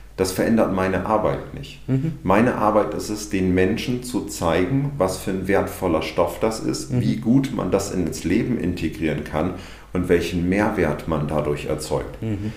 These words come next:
Speaker 1: Wenn es jetzt legalisiert wird, dann macht das ja trotzdem an dem therapeutischen Effekt keinen Unterschied. Das
Speaker 2: Das
Speaker 1: ist
Speaker 2: stimmt,
Speaker 1: für
Speaker 2: ja.
Speaker 1: andere Menschen, die den Therapieeffekt nicht brauchen, dann interessant.
Speaker 2: Ja, ja.
Speaker 1: Aber für mich ist es völlig uninteressant, weil ich habe ja heute schon die Möglichkeit,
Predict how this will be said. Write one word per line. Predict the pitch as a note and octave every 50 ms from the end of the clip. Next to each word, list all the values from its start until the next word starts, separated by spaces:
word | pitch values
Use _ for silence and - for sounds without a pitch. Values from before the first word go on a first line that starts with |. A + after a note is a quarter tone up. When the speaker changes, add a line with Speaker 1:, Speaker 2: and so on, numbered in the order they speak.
| - -
Speaker 1:
Wenn | - F#2 G2+ G2
es | F#2 -
jetzt | G2+ F#2+ - - - F2+
legalisiert | F#2 F#2 F2 E2 D2+ E2 E2 E2 E2 F#2+ A#2 D#3+ F3+ - - -
wird, | - - - - - - - - - - - - - - - - -
dann | E2+ E2+ E2+
macht | F2+ F#2 F2+ -
das | G#2+ G2 - -
ja | E2+
trotzdem | - - - - G#2 - - - A2 G2+
an | - - F2
dem | F2 E2+ E2+
therapeutischen | - G2 E2 E2+ D2+ - - - - A#2 B2 A#2 C3+ - - F2+ - E2+
Effekt | - - G2 F2+ F2+ - -
keinen | - F2+ E2 D#2+ D2+ D2
Unterschied. | A2 B2 B2 A#2 G2+ - - - C#2+ C2+ -
Das | - G2+ -
Speaker 2:
Das | F#2
Speaker 1:
ist |
Speaker 2:
stimmt, | F#2 B2 A2 G2
Speaker 1:
für | F#2+ G2
Speaker 2:
ja. | F#2+
Speaker 1:
andere | F#2 G2 A2+ B2+ C3+ C3 B2+ A#2+
Menschen, | A2+ G#2 F#2+ F#2 F#2 F2+ - G2 F2+ F2
die | F#2 E2
den | E2 E2 D#2+
Therapieeffekt | - - D2 D2+ C#2+ - - G2 F#2 F2+ - - D2 - - -
nicht | G2+ C3 - - - -
brauchen, | - D2+ D2 C#2 - - - C#2+ C2+ - -
dann | D#2+ D#2+ D#2+ D#2 D2 - - - - -
interessant. | G2 F2+ E2+ - - - D#2+ - - D2 - - A2+ A2
Speaker 2:
Ja, | A2 A2
ja. | A2+ A#2 G#2+ F2+ - - - - - - - - -
Speaker 1:
Aber | E2+ E2+ E2 D#2+ -
für | - -
mich | D#2+ F#2 A#2 - -
ist | - G#2+ G#2+
es | G2+ -
völlig | - G2+ F#2 F#2 F2+ -
uninteressant, | - C#3+ D3+ B2 - - - - - D2+ D2 D2
weil | - D2+
ich | D2 -
habe | E2 D#2+ - -
ja | - -
heute | A2 A2+ - - -
schon | - - G#2+ G2+ F2+
die | E2+
Möglichkeit, | E2+ E2 D#2+ D#2+ D#2+ E2 D#2+ - - - E2 E2+ - -